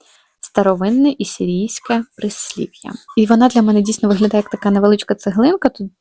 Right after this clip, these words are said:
е, майже шістсот сторінок. Ой, і я не знаю, для чого я її відкрила, тому що зараз мені хочеться її читати, але я розумію, що я записую це відео і йду працювати.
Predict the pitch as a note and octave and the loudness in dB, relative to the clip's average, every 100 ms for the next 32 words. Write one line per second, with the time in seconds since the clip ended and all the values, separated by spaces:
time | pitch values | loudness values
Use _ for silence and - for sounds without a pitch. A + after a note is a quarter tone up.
0 | G3+ G3 F#3+ G#3 G#3 G#3 - G3+ - - | -2 0 0 2 2 0 0 -4 -2 -4
1 | - - F#3+ F#3 G#3 F4 - - _ _ | -4 -6 -4 -2 -2 -2 -4 -20 _ _
2 | _ _ - - _ _ _ _ _ _ | _ _ -20 -20 _ _ _ _ _ _
3 | - B3 A#3+ A#3+ A#3 A#3 A#3 A#3 A3+ A3+ | -4 0 2 2 2 2 2 2 0 -4
4 | - - G#3 G3 F#3+ G#3+ C4 C4 A#3+ - | -18 -6 -2 0 2 4 4 4 2 -2
5 | - G#3+ G#3 G3+ G3+ G#3+ G3+ G3 A3+ G#3 | 0 2 2 2 2 2 0 0 0 2
6 | G#3 G#3+ G3 F#3+ F#3+ - G#3 A#3 D#4 C4+ | 4 4 2 -4 -8 -6 0 4 4 4
7 | G3+ G3+ - F#3+ G3 A#3+ C#4 G3 F#3+ G#3 | 0 -2 -4 -2 0 0 -2 -4 -2 0
8 | G3+ - - G3+ G3+ - G3+ - A3 C4+ | -2 -2 -2 0 0 -2 -6 -4 0 2
9 | E4+ - C4 B3 - _ _ - G3 G#3+ | 2 2 2 2 -4 _ _ -6 0 2
10 | A3 G#3 A3 A3+ G#3+ G#3 G3 - G#3 G3+ | 2 2 2 2 4 2 2 0 2 2
11 | - G3+ G3+ G3 G3 G3+ G3 G3 G3 A3 | 0 -2 2 4 4 2 0 -2 0 0
12 | C#4+ A3 | 0 -2